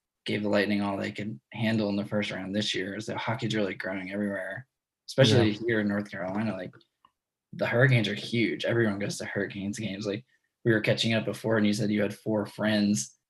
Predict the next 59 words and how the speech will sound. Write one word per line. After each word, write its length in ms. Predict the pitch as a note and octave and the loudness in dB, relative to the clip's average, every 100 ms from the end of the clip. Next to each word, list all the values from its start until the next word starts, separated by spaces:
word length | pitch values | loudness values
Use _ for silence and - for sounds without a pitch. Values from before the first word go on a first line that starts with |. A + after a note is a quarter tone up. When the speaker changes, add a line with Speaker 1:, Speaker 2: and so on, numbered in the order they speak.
| _ _ | _ _
Speaker 1:
from 220 | - A#2 G#2+ | -2 0 4
all 240 | A#2+ A#2+ | 6 8
walks 300 | G#2 G2+ - | 6 2 0
of 120 | A#2 | 2
your 160 | G#2+ G#2 | 4 4
life 380 | G2+ G#2+ G#2 A#2+ - | 6 6 6 2 -2
who 100 | B2 | 2
were 160 | A2 G2+ | 2 2
at 200 | A2 - | 0 0
the 60 | |
Hurricanes 600 | - B2 A2+ G#2+ G#2 C3 | 0 2 2 2 0 0
game 340 | - A2 G#2 A2 | -2 -2 -2 -2
last 320 | A2+ A2+ - | -2 -4 -2
week, 380 | A2+ A2 G#2 A#2 | 2 2 2 2
like, 140 | A2 | 6
Speaker 2:
Right. 360 | A#2+ A2 G#2+ - _ _ | 8 8 4 -4 _ _
Speaker 1:
who 100 | B2 | 4
would 100 | A2+ | 6
have 100 | G#2 G#2 | 6 4
never 440 | G2+ G#2+ G#2+ G#2 | 4 4 4 0
met 240 | G2 G2+ G2+ | 0 -2 -2
each 220 | F2+ - | -4 -6
other. 320 | - - - | -6 -6 -6
So 400 | C3 G#2 F2+ D#2 C3 - | -4 -2 0 -2 -6 -4
Speaker 2:
Right. 380 | A#2+ A#2+ F2+ F2 G#2+ - | 4 4 4 -4 -12 -2
Speaker 1:
kind 120 | B2+ A2+ | 2 2
of, 240 | G2+ B2 - _ _ | 2 -2 -14 _ _
it's 160 | B2 - | -8 0
kind 160 | C#3+ | 4
of 80 | C3+ | 4
growing, 400 | G#2 G#2 G#2+ G#2 | 4 4 4 4
and 100 | G#2 | 2
I 80 | G2+ | 2
think 180 | G#2+ G#2+ | 0 -2
it's 280 | G#2 G#2 _ | -2 -6 _
better. 520 | F#2 F2+ G#2+ G2+ G#2+ _ _ - G2+ | -6 -2 0 0 -2 _ _ -12 -4
I 60 | |
mean, 180 | A#2 G#2 | -2 0
'cause 180 | A2+ G#2 | -2 0
it 100 | G#2+ | 2
is 120 | A2 | 0
a 40 | - | -2
great 300 | G#2 G2 - | -4 -4 -6
sport, 500 | - G#2+ G#2 G2 G2+ | -6 -2 -2 -4 -6
and 300 | G2+ G#2 - _ _ _ _ _ _ - | -4 -4 -8 _ _ _ _ _ _ -6
it's 220 | A2+ - | -4 0
so 240 | - C3 A#2+ | 6 8 8
meaningful 520 | A2 A2 A2 A2+ G#2+ | 6 4 2 0 0
when 140 | G#2 | 4
you 160 | G2+ G#2+ | 4 4
are 140 | G#2 | 2
rooting 300 | G#2 G#2 G2+ | 2 2 2
for 160 | G2+ G#2 | -4 -4
one 140 | G#2 G2+ | -4 -2
of 100 | G#2 | -2
those 200 | G2 - | -2 -2
teams, 360 | A2 G2+ G2+ | -2 -2 -2
even 240 | A#2+ A#2+ A2 | 0 2 0
if 240 | G2+ | 0